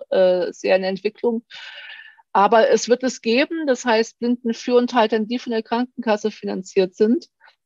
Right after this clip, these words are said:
steht dieses Kennzeichen aufgrund der Gespannprüfung einfach zu. Die müssen auch gar nicht weiter nochmal irgendwie was nachreißen, die müssen nur zeigen, dass sie Gespannprüfung haben. Das Einzige, was man dann nachreichen muss in der Assistenzhundverordnung, ist geregelt, dass ein Hund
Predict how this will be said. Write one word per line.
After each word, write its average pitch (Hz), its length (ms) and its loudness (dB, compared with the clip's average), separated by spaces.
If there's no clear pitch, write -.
steht 226 360 0
dieses 214 280 -6
Kennzeichen 208 920 4
aufgrund 214 500 0
der 202 100 4
Gespannprüfung 185 1040 -4
einfach 190 340 -2
zu. - 300 -2
Die 190 120 -2
müssen 180 280 0
auch 170 180 0
gar 170 160 -2
nicht 190 200 -4
weiter 175 520 2
nochmal 175 340 -6
irgendwie 180 360 -4
was 170 220 -4
nachreißen, 180 600 -2
die 180 60 -6
müssen 180 280 -8
nur 180 160 -4
zeigen, 170 420 -2
dass 170 120 -6
sie 175 100 -8
Gespannprüfung 180 760 -4
haben. 190 440 2
Das 208 160 2
Einzige, 240 400 2
was 247 160 0
man 233 100 4
dann 220 160 2
nachreichen 247 720 0
muss 233 260 -6
in 220 160 -8
der 214 160 2
Assistenzhundverordnung, 214 1160 -4
ist 196 180 -8
geregelt, 202 520 0
dass 202 140 -4
ein 185 260 -4
Hund 208 480 -6